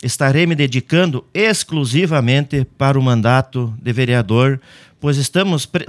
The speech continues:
ah, o Estado está privatizando a C E. Então, eu quero aproveitar esse meu conhecimento político, a relação que eu tenho com políticos, com relação de empresários da região,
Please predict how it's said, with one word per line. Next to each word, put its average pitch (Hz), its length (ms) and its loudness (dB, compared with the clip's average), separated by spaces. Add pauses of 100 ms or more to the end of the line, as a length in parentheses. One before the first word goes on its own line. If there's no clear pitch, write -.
(100)
ah, 131 300 -2
o 127 40 -2
Estado 127 500 -2
está 135 260 -4
privatizando 143 1160 -2 (520)
a 127 760 -2
C 156 200 -2
E. 127 400 0 (260)
Então, 190 340 -2
eu 175 100 2
quero 156 260 0
aproveitar 127 760 0 (220)
esse 135 240 -4
meu 135 100 0
conhecimento 139 800 -2
político, 135 720 -4
a 139 100 -4
relação 147 540 0
que 190 80 -10
eu 160 80 -2
tenho 156 240 -2
com 143 220 -8
políticos, 127 680 -8 (280)
com 151 80 -4
relação 156 480 0
de 185 60 -2
empresários 131 680 -4
da 120 160 -6
região, 131 520 -2